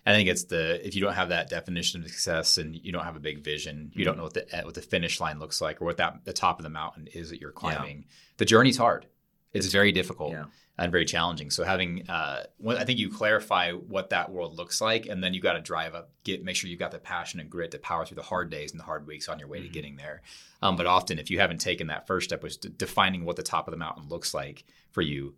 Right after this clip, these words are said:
Speaker 1: then
Speaker 2: Mm-hmm.
Speaker 1: you're gonna definitely give up 'cause you don't even know where you're going. You know,
Speaker 2: Yeah.
Speaker 1: when you define that and then you get some, uh, some, you know, the passion and the perseverance and the grit to stick through it.
Speaker 2: Yeah. And do you think that even influences how we make decisions too? Because, I mean, if you know where you're going, you're gonna make smarter decisions because you know,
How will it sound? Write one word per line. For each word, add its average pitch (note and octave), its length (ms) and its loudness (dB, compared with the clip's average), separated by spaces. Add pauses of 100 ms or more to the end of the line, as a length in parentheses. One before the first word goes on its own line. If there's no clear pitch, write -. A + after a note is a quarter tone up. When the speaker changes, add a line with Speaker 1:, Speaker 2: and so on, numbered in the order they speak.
Speaker 1:
then F#2 220 6
Speaker 2:
Mm-hmm. F#2 80 -2
Speaker 1:
you're A2 120 2
gonna A2+ 140 8
definitely F2+ 420 -2
give D2+ 160 -8
up D2 160 -8
'cause F2+ 140 -2
you A#2 80 6
don't C3 80 8
even E2+ 140 0
know E2 100 -4
where D#2+ 100 -6
you're D2 80 -12
going. D#2 360 -8 (460)
You F2+ 100 4
know, F2 60 6
Speaker 2:
Yeah. F2+ 80 4
Speaker 1:
when F2 80 6
you E2+ 40 -4
define A#2+ 460 4
that G2+ 240 0
and F2+ 100 -10
then F2+ 80 -10
you E2+ 140 -10
get G2 260 -2
some, E2+ 260 0
uh, D#2+ 380 -2
some, F2 380 0
you G#2+ 100 -2
know, D#2 100 0
the D#2 120 -8
passion G2 440 0
and F2 60 -6
the E2 60 -6
perseverance F2 580 -2
and E2+ 100 -10
the D2+ 60 -8
grit E2 380 -4
to E2+ 80 -4
stick - 280 -2
through F2+ 280 -4
it. D2 160 -8 (340)
Speaker 2:
Yeah. E3 120 8
And C#3+ 80 8
do C3 60 6
you F#3+ 40 4
think F#3 160 4
that C#3 100 6
even A#2+ 220 4
influences A2 540 -2
how G2 140 8
we F#2+ 80 2
make F2+ 180 0
decisions F2+ 500 -4
too? G#2 160 -2
Because, F2+ 400 0
I F#2+ 40 0
mean, F#2+ 140 0
if F2 160 -2
you G#2+ 60 2
know A2 180 6
where A2+ 140 4
you're F2+ 160 0
going, F2+ 480 0
you're G2 100 -2
gonna G2 120 -6
make F2+ 160 2
smarter G#2 360 0
decisions D2+ 580 -4
because D#2+ 340 -4
you E2+ 140 -2
know, E2+ 440 0